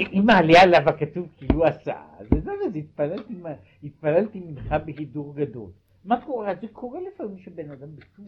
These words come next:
אופן לא יכול. כן? בשום אופן לא יכול. כן? אני אומר שהוא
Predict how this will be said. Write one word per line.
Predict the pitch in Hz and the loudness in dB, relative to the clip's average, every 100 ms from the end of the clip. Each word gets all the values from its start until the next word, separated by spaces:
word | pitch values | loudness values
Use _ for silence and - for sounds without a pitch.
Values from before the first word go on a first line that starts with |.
| - | -20
אופן | - 127 | -20 -20
לא | 110 101 | -20 -20
יכול. | 107 _ 95 85 _ _ _ _ _ _ _ _ - | -20 _ -20 -20 _ _ _ _ _ _ _ _ -18
כן? | 143 143 - - _ _ _ _ _ _ _ _ | -18 -16 -20 -20 _ _ _ _ _ _ _ _
בשום | 147 - 233 | -20 -14 -12
אופן | 165 - 139 | -12 -16 -18
לא | 107 | -18
יכול. | 104 107 _ _ _ _ _ _ _ | -20 -20 _ _ _ _ _ _ _
כן? | 139 _ _ _ _ _ _ _ | _ _ _ _ _ _ _ _
אני | |
אומר | 190 392 | -20 -20
שהוא | 403 - 131 | -20 -18 -18